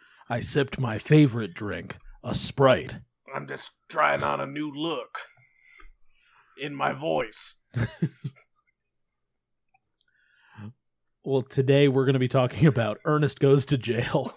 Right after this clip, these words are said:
Speaker 1: <laughs> a nineteen nineties American comedy film directed by John R. Cherry the third, starring Jim Varney. It's the fourth film to feature the character Ernest P. Worrell,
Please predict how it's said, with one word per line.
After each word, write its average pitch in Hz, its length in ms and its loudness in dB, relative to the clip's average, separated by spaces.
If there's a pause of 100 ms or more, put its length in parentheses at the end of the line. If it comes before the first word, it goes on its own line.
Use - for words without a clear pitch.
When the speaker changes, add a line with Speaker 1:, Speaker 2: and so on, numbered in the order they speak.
Speaker 1:
<laughs> - 80 -20
a 151 160 -2
nineteen 151 540 4
nineties 127 640 0
American 127 600 0
comedy 120 400 -2
film 110 380 -4 (340)
directed 123 520 0
by 117 200 0
John 135 480 0
R. 117 300 -4
Cherry 117 400 -4
the 101 100 -10
third, 117 400 -6
starring 123 380 -2
Jim 113 220 -2
Varney. 113 480 -6 (400)
It's 127 180 -6
the 117 160 -6
fourth 208 500 -4 (160)
film 151 300 -2
to 113 80 -8
feature 135 320 -4
the 117 100 -4
character 131 440 -2
Ernest 139 320 -4
P. 131 140 -2
Worrell, 117 440 -4